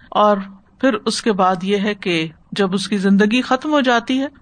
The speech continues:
تو وہ اپنی جان جان آفرین کے سپرد کر دیتا ہے، اور جہاں کہیں بھی دفن ہوتا ہے وہ اللہ ہی کی زمین ہوتی ہے، اور جب اللہ کا حکم ہوگا زمین اس امانت کو اللہ کے حوالے کر دے گی، قیامت کے دن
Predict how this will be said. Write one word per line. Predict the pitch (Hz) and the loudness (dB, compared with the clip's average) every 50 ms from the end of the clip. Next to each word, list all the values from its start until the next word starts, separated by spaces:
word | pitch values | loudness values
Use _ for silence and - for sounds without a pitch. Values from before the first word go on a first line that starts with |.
| _ _ - | _ _ -2
تو | 208 208 | 0 2
وہ | 208 208 | 2 2
اپنی | 196 196 196 214 196 185 | 2 0 0 0 0 2
جان | 170 180 175 175 180 180 185 180 170 170 190 156 | 2 2 2 2 2 0 -2 -4 -6 -8 -6 -2
جان | 180 170 170 165 | 0 0 0 0
آفرین | 170 165 160 156 - 165 160 165 175 | 0 0 -2 -2 -4 -6 -4 -4 -2
کے | 170 175 165 | -2 -4 -4
سپرد | 156 - 151 156 - 180 175 175 | -6 -8 -8 -4 -4 -6 -4 -4
کر | - 190 180 165 | -2 -2 -2 -2
دیتا | 160 170 170 170 - 180 175 | -2 -6 -4 -4 -4 -6 -6
ہے، | 180 175 175 - - - _ - | -6 -10 -12 -16 -20 -20 _ -4
اور | - 196 190 185 165 151 | 0 2 2 2 0 0
جہاں | 180 185 180 214 233 220 | -2 -2 0 2 2 2
کہیں | 208 - 202 196 233 240 | 2 2 2 4 4 4
بھی | 220 220 220 | 4 2 2
دفن | 160 170 175 170 208 190 190 | 0 0 0 0 0 2 2
ہوتا | 196 160 175 - 175 170 185 | 0 0 -2 -4 -4 -2 -2
ہے | 180 165 | -2 -2
وہ | 165 165 165 - | -2 -2 -4 -2
اللہ | - 180 180 175 185 | -2 -2 0 2 2
ہی | 185 185 190 | 2 2 0
کی | 180 - 180 | 0 -2 -2
زمین | 165 165 160 160 160 156 156 | 0 0 0 0 0 0 -2
ہوتی | 180 165 - - - 175 170 | -2 -4 -8 -8 -8 -8 -8
ہے، | 156 165 - - _ _ - - - | -8 -10 -12 -16 _ _ -12 -4 -2
اور | - 196 | 0 2
جب | 208 208 190 202 | 2 2 2 2
اللہ | 196 202 214 233 | 2 2 2 2
کا | 233 233 220 196 196 | 0 0 0 0 0
حکم | 196 202 285 262 247 | 2 2 4 4 6
ہوگا | 247 233 214 240 240 254 - - _ - | 6 4 4 2 0 -2 -4 -8 _ -6
زمین | - 175 208 202 190 208 226 247 233 233 233 233 - - - - | -2 2 2 4 6 6 6 6 6 4 2 0 -6 -8 -2 -2
اس | 202 196 - | 0 2 2
امانت | 185 175 175 170 170 170 180 175 180 | 2 4 4 2 2 2 -2 -4 -2
کو | - 202 202 - - | -2 0 0 0 0
اللہ | 180 175 170 175 170 175 | 0 2 2 2 0 0
کے | 185 | -2
حوالے | 185 202 170 165 160 160 165 175 | -2 0 0 2 0 0 0 -2
کر | 175 - 165 156 | 0 -2 -2 -2
دے | 147 160 | -2 -4
گی، | 160 175 175 | -4 -4 -4
قیامت | 175 - 170 160 160 165 170 170 170 | -2 -2 0 0 0 0 0 -2 -4
کے | 180 160 | -6 -4
دن | 156 170 175 | -4 -2 -4